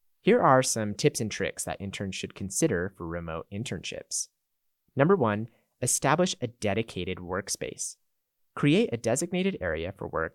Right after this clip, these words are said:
that is free from distractions, is comfortable, and has all the necessary equipment for productivity.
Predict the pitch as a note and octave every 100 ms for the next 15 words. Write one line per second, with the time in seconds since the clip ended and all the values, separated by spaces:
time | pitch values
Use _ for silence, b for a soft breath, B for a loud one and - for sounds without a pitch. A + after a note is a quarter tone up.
0 | _ G#2 G2 - - B2 D#3 E3+ F#3+ -
1 | E2+ - F2 F#2 D3 - _ - G2+ -
2 | - G#3+ - - B1 F#2+ - _ - A2
3 | A#2+ - _ C3+ D3+ F#3 D3 A2 G#2+ -
4 | F2+ F2 - F#2 F2+ F#2+ - - F2+ E2
5 | - - C3+ - -